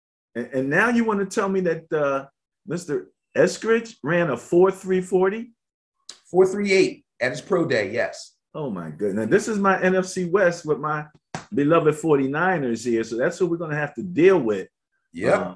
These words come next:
Speaker 1: what, twice a year at least. So, uh, wow. And, and their cap hit this year is only thirteen point nine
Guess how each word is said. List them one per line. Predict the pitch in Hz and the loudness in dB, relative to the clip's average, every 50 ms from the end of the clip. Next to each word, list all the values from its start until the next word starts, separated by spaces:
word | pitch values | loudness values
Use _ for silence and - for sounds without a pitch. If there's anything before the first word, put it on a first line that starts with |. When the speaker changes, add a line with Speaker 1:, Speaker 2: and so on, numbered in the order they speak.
| - - 90 - - | -14 -16 -18 -16 -14
Speaker 1:
what, | 92 92 - - | -14 -14 -12 -6
twice | - 156 160 170 170 - | -2 2 2 2 2 0
a | 147 | -2
year | 143 147 185 208 190 160 135 | 0 2 4 6 6 6 6
at | 120 117 117 | 4 2 2
least. | 147 185 175 131 113 - | 2 0 0 -2 -4 -6
So, | - 127 113 110 110 107 110 | -6 -4 -2 -2 -4 -4 -6
uh, | 107 104 104 104 101 98 - _ _ _ _ _ _ _ - | -6 -6 -8 -8 -10 -12 -14 _ _ _ _ _ _ _ -8
wow. | 90 98 117 127 139 143 139 113 95 90 90 | -4 -2 0 0 0 0 0 -2 -4 -4 -6
And, | 101 120 127 131 139 | -4 -2 -2 -2 -2
and | 147 156 151 147 147 139 - _ _ _ _ _ _ _ _ - _ _ _ _ - | -2 -2 -2 -2 -4 -6 -10 _ _ _ _ _ _ _ _ -20 _ _ _ _ -4
their | - 175 220 254 | 2 2 2 2
cap | - - 233 214 214 - | 2 0 0 0 0 0
hit | 240 233 175 | -2 -2 0
this | 202 226 233 - | -2 -2 -2 0
year | 220 214 | 0 0
is | 202 190 | 2 0
only | 214 214 208 208 | 0 -4 -4 -6
thirteen | 185 - 214 214 208 196 - - 208 214 208 208 | -4 -2 -2 -2 -2 -2 -4 -8 -8 -8 -6 -6
point | 226 202 202 196 170 175 | -4 -4 -4 -4 -4 -4
nine | 190 190 190 190 190 190 185 185 | -4 -2 -2 -2 -4 -4 -6 -8